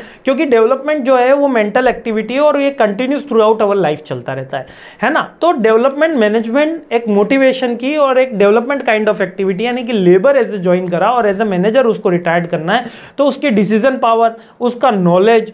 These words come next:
उसका एजुकेशन, उसकी learning capability बढ़ाते हुए चलना। जैसे कि एक बच्चे को अगर मेरे को सिखाना है,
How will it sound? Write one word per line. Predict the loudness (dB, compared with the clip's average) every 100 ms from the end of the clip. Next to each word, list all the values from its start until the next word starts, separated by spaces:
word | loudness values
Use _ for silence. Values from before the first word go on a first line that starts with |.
| -4
उसका | -4 0
एजुकेशन, | 0 0 -4 0 0 2 0 -2
उसकी | -4 -4 -2
learning | 2 4 4 2 0
capability | 0 0 0 0 -2 -6 -10 -20 _ -2
बढ़ाते | 0 2 0 0
हुए | -2
चलना। | -4 -6 -8 -12 -20 _ -4
जैसे | 0 0 0
कि | 0
एक | 0 0
बच्चे | -2 -2 0
को | 2
अगर | 2 2
मेरे | 0 0
को | 0
सिखाना | -2 -2 0 2
है, | 2 0 -2